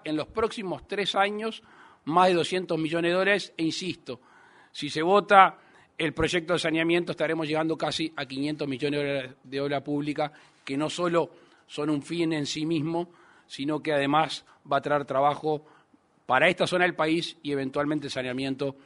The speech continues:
para las distintas localidades. Así que, de nuevo, lo del principio, agradecer el trabajo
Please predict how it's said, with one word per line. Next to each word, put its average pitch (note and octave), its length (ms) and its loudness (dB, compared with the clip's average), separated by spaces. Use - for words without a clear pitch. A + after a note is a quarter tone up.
para B2 180 -2
las B2 100 2
distintas A#2 320 -6
localidades. G2+ 580 -8
Así C#3+ 200 -8
que, D#3+ 260 -2
de D3 160 6
nuevo, C#3 320 8
lo C#3+ 80 4
del C#3 100 2
principio, D3+ 420 -2
agradecer E3 340 0
el F#3+ 80 -2
trabajo D#3+ 600 2